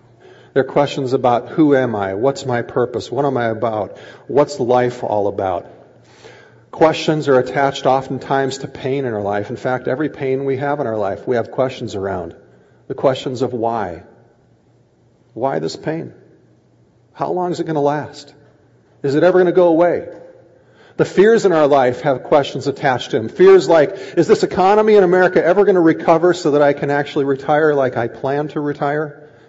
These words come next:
Am I gonna be okay? Will my marriage survive? Will I be lonely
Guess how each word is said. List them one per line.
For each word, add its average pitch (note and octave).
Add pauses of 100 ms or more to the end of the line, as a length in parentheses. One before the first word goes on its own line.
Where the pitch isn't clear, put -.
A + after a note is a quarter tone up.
(120)
Am A#2+
I C3
gonna D3
be C#3
okay? C#3 (720)
Will E3
my F3
marriage D#3
survive? D3+ (1080)
Will D3
I D3+
be C3
lonely C#3+